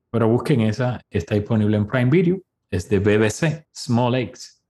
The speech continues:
Son cinco episodios, serie limitada. Y ese Red, White and Blue, que es el de John Boyega,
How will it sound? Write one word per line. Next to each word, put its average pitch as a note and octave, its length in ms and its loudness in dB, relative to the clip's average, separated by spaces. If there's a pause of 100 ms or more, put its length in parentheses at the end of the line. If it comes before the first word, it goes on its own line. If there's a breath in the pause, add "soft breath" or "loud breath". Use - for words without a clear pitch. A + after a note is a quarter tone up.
(260)
Son A2 160 0
cinco C3 380 0
episodios, - 540 -8
serie G2 240 2
limitada. F#2+ 600 2
Y G2 120 0
ese G#2+ 520 0
Red, A#2+ 320 2
White A#2+ 280 2
and A2 160 2
Blue, A2 320 2
que F2 80 -8
es F2 160 -6
el G2 120 -2
de F2+ 160 0
John F#2+ 140 4
Boyega, F2 480 0